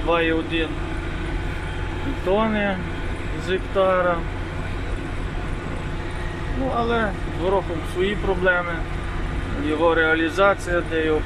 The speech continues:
продати. Та і не така то вона вже і врожайність.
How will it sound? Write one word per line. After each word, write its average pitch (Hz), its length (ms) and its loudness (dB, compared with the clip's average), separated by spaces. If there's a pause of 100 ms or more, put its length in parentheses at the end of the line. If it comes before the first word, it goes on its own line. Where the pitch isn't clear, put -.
продати. 156 500 2 (2000)
Та 247 120 2
і 220 120 0
не 180 100 0
така 175 320 0
то 170 160 -2
вона 151 240 0 (100)
вже 143 200 -2
і 135 140 0 (500)
врожайність. 151 760 0